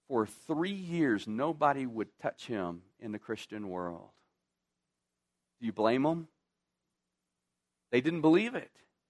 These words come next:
Three years, this great guy named Barnabas, whose name means encourager, isn't that great?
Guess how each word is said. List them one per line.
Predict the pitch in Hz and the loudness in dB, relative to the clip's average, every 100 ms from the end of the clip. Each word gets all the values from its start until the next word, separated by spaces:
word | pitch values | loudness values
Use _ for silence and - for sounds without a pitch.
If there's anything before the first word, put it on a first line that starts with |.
| _ _ _ _ - | _ _ _ _ 2
Three | 170 208 240 247 214 | 4 6 4 2 2
years, | 180 214 185 131 120 110 | 2 8 10 10 8 4
this | 123 117 | -2 -4
great | 113 120 170 190 | -4 2 2 4
guy | 160 151 | 2 4
named | 143 139 120 | 2 0 0
Barnabas, | 120 135 117 104 104 | 2 2 0 -2 -2
whose | 127 123 | -6 -2
name | 123 123 | -2 0
means | 120 113 | -2 -4
encourager, | 117 104 - 117 98 - 95 | -6 -4 0 2 2 -2 -4
isn't | 95 107 | -4 -6
that | 98 107 | -8 -6
great? | 101 92 | -4 -4